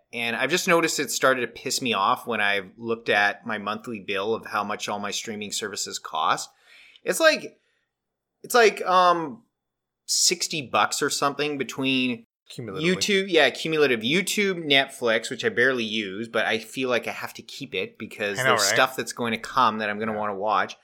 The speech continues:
Speaker 1: But, I mean, I think the, the
Speaker 2: Well,
Speaker 1: straw that broke
Speaker 2: and sorry to interrupt, but
Speaker 1: Yeah.
Speaker 2: once, once Disney's
Speaker 1: Uh,
Speaker 2: launches
Speaker 1: yeah.
Speaker 2: at the end of this year.
Speaker 1: Add it on, baby.
Speaker 2: Yep.
Speaker 1: Add it on, 'cause I
Speaker 2: Yep.
Speaker 1: wanna see that new Star Wars show
Speaker 2: Right.
Speaker 1: from the very beginning.
Speaker 2: Absolutely.
Speaker 1: And,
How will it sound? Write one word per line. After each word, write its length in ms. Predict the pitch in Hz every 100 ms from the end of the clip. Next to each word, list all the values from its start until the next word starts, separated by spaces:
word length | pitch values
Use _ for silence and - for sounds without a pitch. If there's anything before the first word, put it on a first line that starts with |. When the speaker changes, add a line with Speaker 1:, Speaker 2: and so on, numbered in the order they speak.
| _ _ _ _ _ -
Speaker 1:
But, 160 | 220
I 60 | 202
mean, 180 | 214 208
I 80 | 202
think 260 | 262 233
the, 420 | 220 190 185 175 -
the 60 |
Speaker 2:
Well, 180 | 123 110
Speaker 1:
straw 280 | 120 160 180
that 120 | 180 151
broke 120 | 127
Speaker 2:
and 500 | 120 117 120 123 -
sorry 280 | 139 107 98
to 80 |
interrupt, 360 | 98 95 104 101
but 60 | 101
Speaker 1:
Yeah. 80 |
Speaker 2:
once, 400 | 107 104 - - - _ _ _
once 300 | 110 101 -
Disney's 560 | - 135 147 143 143 143
Speaker 1:
Uh, 40 |
Speaker 2:
launches 300 | 131 135 117
Speaker 1:
yeah. 340 | 127 190 135 143
Speaker 2:
at 120 | 131 127
the 80 |
end 100 | 135 131
of 40 |
this 120 | 131
year. 400 | 131 131 131 131 - 107
Speaker 1:
Add 200 | 123 160
it 120 | 175
on, 180 | 202 196
baby. 280 | 170 160 165
Speaker 2:
Yep. 220 | 113 131
Speaker 1:
Add 160 | 139 165
it 80 |
on, 200 | 180 170
'cause 160 | 151 139
I 40 |
Speaker 2:
Yep. 80 | 131
Speaker 1:
wanna 160 | 143 151
see 140 | 165
that 140 | 151 156
new 140 | 156
Star 300 | - 160 151
Wars 160 | 139 120
show 220 | - 98
Speaker 2:
Right. 200 | 101 113
Speaker 1:
from 60 | 117
the 40 | 104
very 160 | 117
beginning. 420 | 120 131 147 117 113
Speaker 2:
Absolutely. 420 | 113 110 117 101 _ _ 139
Speaker 1:
And, 500 | 139 143 147 143